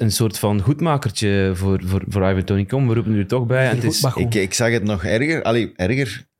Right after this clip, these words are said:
Speaker 3: in die zin dat
Speaker 2: Juridisch indekken zelf,
Speaker 3: Ja,
Speaker 2: ja.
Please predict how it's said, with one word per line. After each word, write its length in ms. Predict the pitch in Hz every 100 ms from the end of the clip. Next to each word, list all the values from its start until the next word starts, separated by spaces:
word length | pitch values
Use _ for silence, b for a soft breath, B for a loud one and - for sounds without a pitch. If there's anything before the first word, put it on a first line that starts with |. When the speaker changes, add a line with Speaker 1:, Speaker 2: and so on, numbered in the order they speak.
| _
Speaker 3:
in 160 | 87
die 180 | 82 117
zin 340 | 101 113 117 - _ _ _ _ _
dat 360 | - 85 85
Speaker 2:
Juridisch 360 | 127 139 156 -
indekken 500 | 160 202 160 - 120
zelf, 200 | 120 110
Speaker 3:
Ja, 140 | 98 90
Speaker 2:
ja. 160 | 117